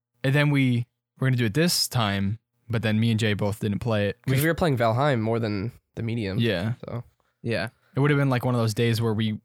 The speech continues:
Speaker 1: me and Jay both finished it in, like, the same day. Like,
Speaker 2: Yeah.
Speaker 3: It's gonna,
Speaker 1: six
Speaker 3: it's gonna be
Speaker 1: eight
Speaker 3: literally a
Speaker 1: hours.
Speaker 3: month before
Speaker 2: We wanted to
Speaker 3: we do
Speaker 2: actually
Speaker 3: a
Speaker 2: enjoy it.
Speaker 3: podcast. The
Speaker 1: Yeah.
Speaker 3: Medium?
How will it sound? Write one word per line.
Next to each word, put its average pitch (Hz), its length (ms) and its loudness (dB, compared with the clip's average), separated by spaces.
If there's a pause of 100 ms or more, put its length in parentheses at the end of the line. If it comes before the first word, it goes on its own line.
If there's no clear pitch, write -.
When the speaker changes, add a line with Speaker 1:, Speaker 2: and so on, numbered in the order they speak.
(120)
Speaker 1:
me 123 160 0
and 117 80 2
Jay 113 120 2
both 107 260 -2
finished 110 300 -4
it 110 180 -4
in, 117 80 -2
like, 101 140 -6
the 123 60 -6
same 104 400 -4
day. 69 320 -6 (120)
Like, 123 100 0
Speaker 2:
Yeah. 117 80 2
Speaker 3:
It's - 160 2
gonna, 160 140 4
Speaker 1:
six 139 100 2
Speaker 3:
it's 156 100 -2
gonna 175 160 2
be 160 140 4
Speaker 1:
eight 139 80 2
Speaker 3:
literally 147 260 4
a 131 40 4
Speaker 1:
hours. 120 80 2
Speaker 3:
month 120 400 -2
before 117 480 -2
Speaker 2:
We 143 100 4
wanted 190 280 2
to - 60 0
Speaker 3:
we - 20 4
do 139 40 4
Speaker 2:
actually 120 220 2
Speaker 3:
a - 20 -2
Speaker 2:
enjoy 101 280 -2
it. - 40 0
Speaker 3:
podcast. - 240 -6 (440)
The 147 80 0
Speaker 1:
Yeah. 147 140 4 (120)
Speaker 3:
Medium? 196 100 -2